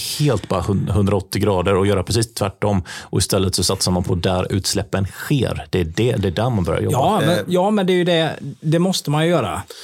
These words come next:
Speaker 2: förlåt,
Speaker 1: Eller ska man
Speaker 2: Jonas.
Speaker 1: finslipa,
Speaker 2: Fortsätt.
Speaker 1: ska man finslipa på noll komma en promille och försöka få ner det till
Speaker 2: Nej, det ska man ju
Speaker 1: noll komma noll,
Speaker 2: inte.
Speaker 1: noll komma noll noll nio och
Speaker 2: Problemet
Speaker 1: noll komma noll åtta?
Speaker 3: Ja, men jag, jag, jag tror att o-, om de skulle mena, menat allvar så skulle de ju gjort bilar som höll längre.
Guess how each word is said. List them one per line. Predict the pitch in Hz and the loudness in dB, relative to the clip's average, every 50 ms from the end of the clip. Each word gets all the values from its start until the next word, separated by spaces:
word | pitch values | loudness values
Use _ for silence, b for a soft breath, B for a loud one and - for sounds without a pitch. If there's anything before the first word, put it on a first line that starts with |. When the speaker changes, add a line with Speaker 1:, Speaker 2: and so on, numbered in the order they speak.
| B B B - | B B B -4
Speaker 2:
förlåt, | 135 120 117 117 117 117 113 - 151 | -2 -2 0 0 -2 -4 -4 -2 0
Speaker 1:
Eller | 151 147 | 0 2
ska | - 143 120 | 2 2 2
man | 113 110 | 2 2
Speaker 2:
Jonas. | 101 104 | 2 2
Speaker 1:
finslipa, | 120 120 196 - 160 131 151 147 | 2 2 2 4 4 2 2 4
Speaker 2:
Fortsätt. | 139 131 117 - - - - | 2 0 0 -2 -6 -8 -4
Speaker 1:
ska | - 143 | 0 0
man | 131 117 | 2 4
finslipa | 156 151 143 - - 175 165 165 156 | 4 4 4 4 4 4 4 4 2
på | 156 156 | 2 2
noll | 143 135 123 117 110 | 2 4 4 2 2
komma | - 117 104 101 - | 2 2 2 2 2
en | 113 117 113 104 | 2 2 2 2
promille | - - 110 113 107 98 101 | 2 2 2 4 4 2 2
och | - | 2
försöka | - 101 - 104 | 2 0 0 0
få | - - 104 | 0 2 2
ner | 104 107 101 | 2 4 2
det | 92 87 | 2 2
till | - 104 98 | 2 2 2
Speaker 2:
Nej, | 95 165 185 190 | 4 4 4 4
det | 98 | 2
ska | 98 101 | 2 4
man | |
ju | 104 | 4
Speaker 1:
noll | - - | 4 4
komma | - 156 180 | 4 4 4
noll, | 196 220 | 4 2
Speaker 2:
inte. | 233 220 107 | 2 2 0
Speaker 1:
noll | - 117 | 0 0
komma | 92 101 104 | 2 2 2
noll | 107 104 107 98 | 2 2 2 2
noll | 90 | 2
nio | 92 90 87 85 104 110 90 71 | 2 2 2 2 2 2 0 0
och | - | 0
Speaker 2:
Problemet | 180 175 175 185 - - | 0 2 2 2 2 2
Speaker 1:
noll | 98 | 2
komma | 92 90 85 | 2 0 0
noll | - - | 0 -2
åtta? | - 104 98 - - - | -2 -2 -2 -4 -6 -6
Speaker 3:
Ja, | 123 | -6
men | 131 139 127 135 143 | -4 -4 -2 0 0
jag, | 147 147 139 120 143 | 2 2 2 2 2
jag, | 147 147 151 - - | 2 0 0 -2 -4
jag | - 151 151 | -4 -4 -2
tror | - 175 175 156 135 123 | 0 0 0 2 0 0
att | 113 113 - - - _ _ _ _ _ | -2 -4 -6 -10 -10 _ _ _ _ _
o-, | 135 123 - | -8 -6 -4
om | 131 131 135 143 139 | -4 -2 -2 -2 -2
de | 139 139 | -2 -2
skulle | 131 - - 123 113 | -4 -4 -6 -4 -2
mena, | 113 113 107 | -2 -2 -2
menat | 101 110 113 107 98 95 - | -2 -2 -2 -2 -4 -4 -4
allvar | 95 98 101 95 90 85 90 107 113 110 | -2 -2 -2 -2 -2 -2 -2 -2 -4 -4
så | - 107 101 | -4 -6 -6
skulle | - - 107 104 101 | -4 -4 -4 -2 -2
de | 101 104 110 | -2 -4 -2
ju | 107 104 | -2 -2
gjort | 98 90 95 - - - | -2 -4 -4 -8 -8 -4
bilar | - 107 117 120 120 123 | -2 0 0 0 -2 -2
som | - - 131 | -2 -4 -4
höll | 110 - 95 92 90 | -4 -4 -4 -2 -4
längre. | 82 80 82 82 - 101 113 | -4 -6 -6 -6 -4 -4 -6